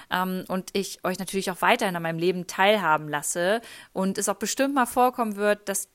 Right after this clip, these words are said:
ich vielleicht die ein oder andere Kooperation weiterhin umsetze, aber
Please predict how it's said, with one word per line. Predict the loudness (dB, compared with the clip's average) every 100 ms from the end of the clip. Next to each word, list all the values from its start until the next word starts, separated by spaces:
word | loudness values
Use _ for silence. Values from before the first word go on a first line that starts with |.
| _ _
ich | -8 -8 -16 -6
vielleicht | -2 -2 -4
die | -6 0
ein | 0 2
oder | 2
andere | 2 0 -4 -4
Kooperation | -4 -2 -2 -4 -4 0
weiterhin | 0 0 -2 -4
umsetze, | -8 -4 -4 0 2
aber | 4